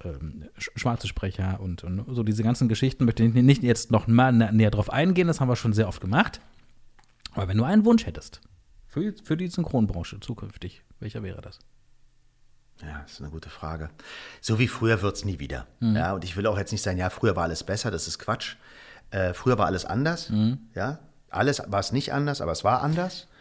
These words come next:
Speaker 1: Gibt es, gibt es
Speaker 2: Äh,
Speaker 1: Sachen, die sich durch Corona vielleicht auch noch so ein bisschen, äh, ins Negative, ich meine, es gibt vielleicht auch positive Geschichten, klar, ne? So, das mehr auf, auf Hygiene geachtet vielleicht, ich weiß
Speaker 2: Also ich
Speaker 1: nicht.
Speaker 2: find's zum Beispiel schwierig, dass seit Corona natürlich das Ensemble,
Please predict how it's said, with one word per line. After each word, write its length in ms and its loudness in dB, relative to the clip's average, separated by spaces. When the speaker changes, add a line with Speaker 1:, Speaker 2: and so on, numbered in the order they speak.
Speaker 1:
Gibt 200 2
es, 100 0
gibt 160 4
es 80 6
Speaker 2:
Äh, 20 2
Speaker 1:
Sachen, 240 6
die 60 4
sich 120 4
durch 160 6
Corona 420 4
vielleicht 300 0
auch 140 2
noch 120 0
so 300 4
ein 80 -8
bisschen, 340 0
äh, 40 -10
ins 160 -4
Negative, 480 2
ich 80 0
meine, 140 -2
es 80 -6
gibt 200 -6
vielleicht 340 -8
auch 120 -20
positive 440 -2
Geschichten, 420 -6
klar, 380 -8
ne? 200 -8
So, 140 -8
das 220 -10
mehr 240 -2
auf, 200 -14
auf 220 -18
Hygiene 380 -4
geachtet 320 -4
vielleicht, 220 -4
ich 60 -2
weiß 60 4
Speaker 2:
Also 120 2
ich 40 6
Speaker 1:
nicht. 60 -2
Speaker 2:
find's 180 2
zum 80 2
Beispiel 260 4
schwierig, 380 0
dass 140 -2
seit 180 0
Corona 380 0
natürlich 400 -2
das 160 -4
Ensemble, 600 0